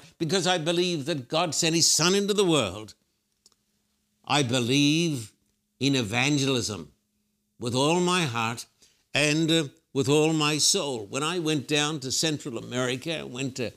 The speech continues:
El Salvador with the Carter Report team, that little band of Christian soldiers,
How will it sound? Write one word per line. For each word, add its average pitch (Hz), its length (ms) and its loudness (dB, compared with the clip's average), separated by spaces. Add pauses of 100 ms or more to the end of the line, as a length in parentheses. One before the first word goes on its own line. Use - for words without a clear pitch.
(380)
El 151 180 4
Salvador 139 840 0
with 139 220 -4
the 135 80 -4
Carter 135 360 0
Report 127 600 -2
team, 143 400 0
that 127 240 -4 (440)
little 147 320 2
band 135 460 0
of 139 160 -4
Christian 127 600 -2
soldiers, 123 1000 0